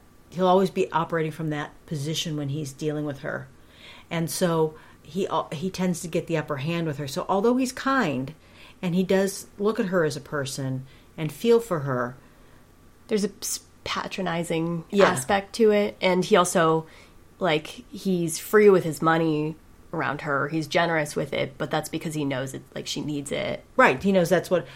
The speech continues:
Speaker 1: we'll buy. And the word that they use in here for intercourse of this sort is a poke.
Speaker 2: Right.
Speaker 1: So he'll pay for a poke.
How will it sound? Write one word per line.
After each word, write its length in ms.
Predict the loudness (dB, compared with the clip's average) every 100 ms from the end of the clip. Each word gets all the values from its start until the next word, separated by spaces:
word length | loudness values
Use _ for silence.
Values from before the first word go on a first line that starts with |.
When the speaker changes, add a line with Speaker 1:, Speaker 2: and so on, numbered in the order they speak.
| -12
Speaker 1:
we'll 100 | -6
buy. 240 | 2 4 4
And 520 | 2 0 -2 -6 -2
the 140 | 0 2
word 360 | 4 2 2
that 140 | -2 2
they 100 | 2
use 340 | 2 -2 -2
in 120 | -4
here 240 | -2 -2 -4
for 360 | -4 -2 0
intercourse 600 | 0 -4 -4 0 0 -2 -6
of 100 | -6
this 120 | -6
sort 280 | -4 -2 -2
is 120 | -6
a 40 | -8
poke. 400 | -4 -2 -4 -12 -18 -14 -2
Speaker 2:
Right. 240 | 0 4
Speaker 1:
So 80 | 6
he'll 120 | 6
pay 220 | 8 8
for 140 | 8 6
a 60 |
poke. 440 | 4 4 4 2